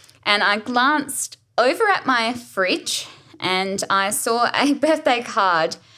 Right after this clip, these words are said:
that my group of girlfriends had written out for me, my birthday, I think last, yeah, it must have been last year. And actually after reading it, I was like, "Okay, that is a pretty good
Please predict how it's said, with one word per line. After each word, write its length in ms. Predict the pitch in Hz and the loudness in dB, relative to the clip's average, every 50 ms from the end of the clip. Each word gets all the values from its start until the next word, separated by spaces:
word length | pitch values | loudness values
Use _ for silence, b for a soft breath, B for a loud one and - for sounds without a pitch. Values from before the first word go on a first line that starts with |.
| b b b _ | b b b _
that 260 | 202 180 156 - - | 0 0 0 0 0
my 440 | - 208 196 190 185 185 185 180 160 | -2 0 0 0 0 0 0 -2 -2
group 300 | 156 - 202 196 190 190 - | -4 -2 -2 -2 0 0 -2
of 260 | 175 165 170 - _ | -4 -4 -6 -6 _
girlfriends 920 | - 185 185 190 208 202 - - 175 156 151 156 156 156 165 - - - - | 0 2 2 2 0 -2 -4 -4 -4 -2 -2 -4 -6 -6 -8 -10 -12 -12 -14
had 600 | - - - 208 196 180 180 175 170 170 - - 220 b b b b b b b b - | -14 -12 -4 0 0 0 0 -2 -4 -8 -12 -14 -16 b b b b b b b b -4
written 300 | 196 214 214 208 220 196 | -2 -2 0 0 0 2
out 260 | 170 170 175 - - | 2 2 0 0 -4
for 120 | - - | -8 -12
me, 240 | 180 175 196 269 277 | -10 -4 -2 -2 0
my 180 | 220 180 165 165 | 0 -2 -2 -2
birthday, 720 | 165 185 170 170 190 - - 180 170 170 165 170 175 170 | -2 -2 -2 -2 -4 -6 -6 -6 -4 -4 -4 -6 -6 -8
I 120 | - 175 175 | -10 -12 -14
think 420 | 185 180 - 381 539 587 - - | -14 -14 -14 -14 -14 -14 -12 -10
last, 320 | 196 160 160 175 196 - - 131 | -8 -8 -8 -10 -12 -16 -16 -12
yeah, 160 | - 175 151 | -10 -10 -8
it 40 | 135 | -8
must 220 | 165 196 202 - | -8 -8 -8 -10
have 80 | - - | -14 -14
been 200 | - 156 165 165 | -12 -12 -12 -12
last 500 | 139 87 98 123 123 - - - - - | -12 -12 -12 -14 -14 -14 -16 -16 -16 -8
year. 380 | 90 104 180 285 330 311 302 - _ _ _ _ _ _ _ _ _ _ - | -4 -2 0 0 0 0 -2 -8 _ _ _ _ _ _ _ _ _ _ 0
And 180 | 226 226 240 269 | 0 0 2 2
actually 320 | 269 - 277 - - 285 | 0 0 0 0 2 2
after 260 | 277 294 320 - 269 | 2 2 2 0 -2
reading 280 | 247 247 262 269 277 233 | -2 0 0 0 -2 -2
it, 140 | 208 175 - - | -4 -4 -4 -2
I 160 | - 180 180 | -4 -4 -2
was 140 | 175 185 202 | -4 -4 -4
like, 240 | 185 - - 196 - | -4 -6 -6 -8 -8
"Okay, 180 | 202 180 175 180 | -6 -6 -4 -2
that 220 | 202 175 131 - - | -2 -2 -2 -2 -6
is 340 | - 196 190 190 190 - B B B B B B B B B B | -8 -8 -6 -8 -10 -12 B B B B B B B B B B
a 60 | - | -8
pretty 420 | - - - - 254 247 330 415 392 | -8 -6 -4 -2 0 0 0 0 0
good 280 | - - 294 302 285 | -2 -2 -2 0 0